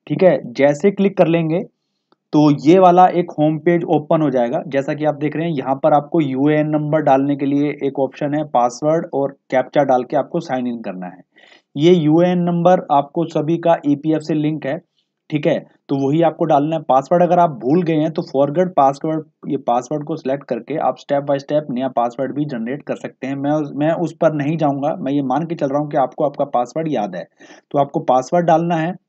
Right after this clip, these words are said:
साइन इन करना है। जैसे ही साइन इन कर लेंगे आप तो सबसे पहले ये वाला पेज ओपन होता है। एक्चुअल में अभी जो ई नॉमिनेशन है वो सबको कंपलसरी मैंडेटरी कर दिया गया है, तो इसलिए ईपीएफ़ओ एक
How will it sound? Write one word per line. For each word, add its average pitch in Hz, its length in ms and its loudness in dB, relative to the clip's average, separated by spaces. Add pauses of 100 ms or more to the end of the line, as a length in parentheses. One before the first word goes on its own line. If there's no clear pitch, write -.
साइन 131 220 -4
इन 156 140 -2
करना 147 280 -4
है। 143 160 -6 (520)
जैसे 143 300 -2
ही 202 140 4
साइन 160 300 -2
इन 175 180 -2 (440)
कर 151 120 0
लेंगे 147 300 0
आप 175 240 -2 (300)
तो 151 60 -14
सबसे 160 240 -4
पहले 160 240 2
ये 165 180 2
वाला 156 200 4
पेज 147 240 -2
ओपन 143 280 -4
होता 120 220 -4
है। 117 120 -4 (180)
एक्चुअल 147 320 -2
में 185 140 0
अभी 160 360 0
जो 175 140 2 (160)
ई 208 160 4
नॉमिनेशन 165 640 -2
है 170 200 -2 (480)
वो 160 260 4
सबको 175 360 0 (100)
कंपलसरी 156 600 -2
मैंडेटरी 143 540 -4
कर 151 180 -2
दिया 147 220 0
गया 131 160 -2
है, 139 60 -2
तो 127 160 -6
इसलिए 165 580 -2
ईपीएफ़ओ 151 560 -2 (280)
एक 151 240 -4